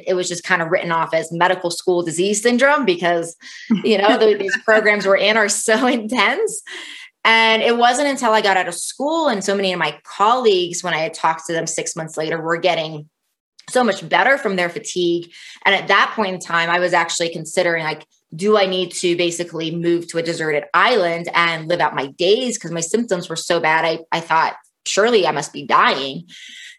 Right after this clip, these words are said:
Speaker 1: And so when I talked to my colleagues and knew that they were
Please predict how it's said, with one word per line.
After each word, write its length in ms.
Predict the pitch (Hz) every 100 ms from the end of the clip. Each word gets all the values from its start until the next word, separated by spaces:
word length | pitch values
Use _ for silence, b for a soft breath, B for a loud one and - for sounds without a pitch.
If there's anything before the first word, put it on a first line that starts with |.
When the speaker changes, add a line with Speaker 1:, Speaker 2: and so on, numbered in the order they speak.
| -
Speaker 1:
And 180 | 214 208
so 120 | 226
when 100 | 214
I 60 | 214
talked 260 | 214 208
to 80 | 202
my 100 | 190
colleagues 720 | 180 - 196 196 185 180 175 -
and 460 | 180 175 175 175
knew 160 | 180 190
that 240 | 170 160
they 220 | 160 220 240
were 500 | 185 175 170 165